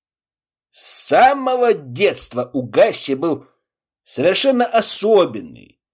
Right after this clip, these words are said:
неповторимый тембр голоса. В нём присутствует шипение газа, вытекающего из трубы,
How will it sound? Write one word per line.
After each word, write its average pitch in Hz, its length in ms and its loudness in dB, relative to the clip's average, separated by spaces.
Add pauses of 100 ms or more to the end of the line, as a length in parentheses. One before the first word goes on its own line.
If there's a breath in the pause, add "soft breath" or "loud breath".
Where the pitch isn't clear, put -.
неповторимый 208 760 0
тембр 208 440 0
голоса. 135 720 -6 (1300)
В 120 160 -6
нём 277 300 0
присутствует 233 640 -2
шипение 190 580 -4
газа, 160 560 0
вытекающего 110 720 -10
из 113 300 -10
трубы, 101 480 -10